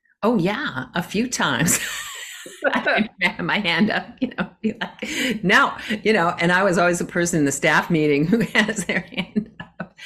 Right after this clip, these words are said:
asking questions, probably because of that, because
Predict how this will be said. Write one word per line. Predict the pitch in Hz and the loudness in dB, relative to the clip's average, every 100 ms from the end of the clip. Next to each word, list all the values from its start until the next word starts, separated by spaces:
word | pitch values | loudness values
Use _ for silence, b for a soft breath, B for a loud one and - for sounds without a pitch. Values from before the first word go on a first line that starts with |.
| 262 202 | -10 0
asking | 170 170 160 | 0 2 -2
questions, | - 175 - 156 - B B B | 2 0 0 -4 -4 B B B
probably | - 214 427 381 | -2 2 4 2
because | 262 262 - 247 - | 2 -2 0 0 2
of | 254 | 2
that, | 160 123 117 - | 4 4 2 -2
because | 170 190 | -6 -6